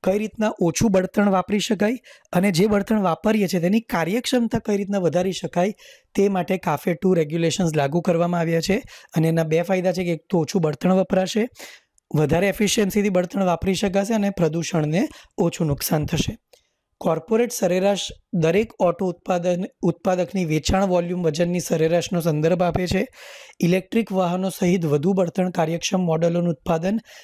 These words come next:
અને વેચાણ કરીને ઇંધણ કાર્યક્ષમતાના લક્ષ્યોને પ્રાપ્ત કરવા માટે ઉત્પાદકોને દબાણ આપવાનું સી એફ ઓનો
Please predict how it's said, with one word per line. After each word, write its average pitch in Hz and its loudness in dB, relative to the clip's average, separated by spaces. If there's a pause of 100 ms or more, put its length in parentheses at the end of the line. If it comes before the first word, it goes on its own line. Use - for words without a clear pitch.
(100)
અને 170 0
વેચાણ 156 0
કરીને 170 -2
ઇંધણ 160 0
કાર્યક્ષમતાના 170 -2
લક્ષ્યોને 165 -2 (380)
પ્રાપ્ત 175 -2
કરવા 175 0
માટે 170 -2
ઉત્પાદકોને 170 -2
દબાણ 165 -2
આપવાનું 160 -4 (280)
સી 165 2
એફ 180 0
ઓનો 165 -2